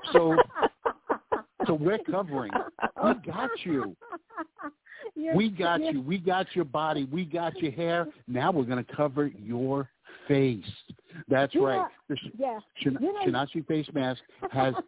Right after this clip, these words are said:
Speaker 2: <laughs>
Speaker 1: so much technology in it. We're using photon, seven different photon. That's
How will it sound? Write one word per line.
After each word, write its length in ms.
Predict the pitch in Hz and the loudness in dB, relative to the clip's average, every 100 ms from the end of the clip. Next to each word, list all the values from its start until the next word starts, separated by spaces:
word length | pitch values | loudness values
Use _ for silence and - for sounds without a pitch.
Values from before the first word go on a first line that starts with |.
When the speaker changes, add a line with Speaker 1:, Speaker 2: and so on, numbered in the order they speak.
| - | -8
Speaker 2:
<laughs> 240 | - - | -10 -2
Speaker 1:
so 180 | 160 156 | 2 2
much 240 | 156 160 - - | 2 -2 -4 -8
technology 600 | 151 151 147 139 117 123 | -6 -2 -2 -4 -4 -6
in 80 | |
it. 120 | 110 - - 359 - | -6 -12 -14 -12 0
We're 240 | 143 165 | 4 4
using 600 | 151 123 147 160 135 123 - | 2 -2 -4 -4 -4 -6 0
photon, 560 | 156 143 - 117 98 _ _ - - 170 | 2 2 -2 -2 -4 _ _ -20 -6 0
seven 380 | 147 151 160 156 - | 0 0 -6 -10 -4
different 360 | 143 - 151 135 _ _ - | -4 -2 -4 -6 _ _ 0
photon. 580 | 147 147 - 120 101 87 _ _ _ _ _ - | 2 2 0 -6 -6 -12 _ _ _ _ _ -8
That's 140 | 110 | -8